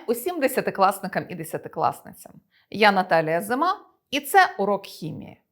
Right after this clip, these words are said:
Ми живемо у світі трендів, які часто змінюються, але є один незмінний —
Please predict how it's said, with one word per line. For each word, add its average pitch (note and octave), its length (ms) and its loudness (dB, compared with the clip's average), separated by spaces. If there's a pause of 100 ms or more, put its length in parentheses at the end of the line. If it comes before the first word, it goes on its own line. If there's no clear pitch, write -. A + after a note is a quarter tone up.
(460)
Ми D4+ 200 2
живемо C4 560 0
у A3 60 -2
світі C#4+ 380 -4
трендів, D4+ 500 -2 (120)
які A#3+ 240 -8
часто D#4+ 420 -2
змінюються, F3+ 720 -6 (320)
але A3+ 220 6
є A3+ 200 2
один A#3 440 -2 (120)
незмінний — F#3+ 800 -4